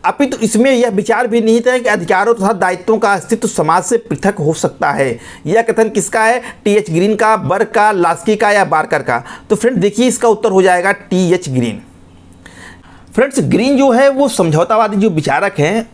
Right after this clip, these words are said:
उनके सिद्धांतों का आलोचना करता है, उनको सही नहीं मानता है। वो कहता है कि समझौता सिद्धांत का दोष यह नहीं है कि यह अनैतिहासिक है, बल्कि इसका दोष सबसे बड़ा यह है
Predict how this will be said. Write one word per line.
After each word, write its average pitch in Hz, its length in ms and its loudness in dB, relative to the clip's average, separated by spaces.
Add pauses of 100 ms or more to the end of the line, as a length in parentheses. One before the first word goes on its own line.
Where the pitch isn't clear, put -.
उनके 196 320 0
सिद्धांतों 175 520 0
का 214 120 2
आलोचना 156 380 0
करता 104 340 -4
है, - 280 -12 (580)
उनको 220 240 2
सही 233 240 0
नहीं 226 140 2
मानता 131 340 -2
है। 120 200 -8 (320)
वो 214 120 2
कहता 233 300 0
है 285 140 2
कि 294 240 0
समझौता 202 500 0
सिद्धांत 208 460 -2
का 262 100 0
दोष 233 360 0
यह 226 160 2
नहीं 226 220 2
है 247 140 2
कि 240 120 0
यह 226 220 2
अनैतिहासिक 214 720 -2
है, 104 180 -10 (380)
बल्कि 233 420 2
इसका 269 260 0
दोष 233 240 0
सबसे 240 200 0
बड़ा 233 140 2
यह 240 220 0
है 247 260 0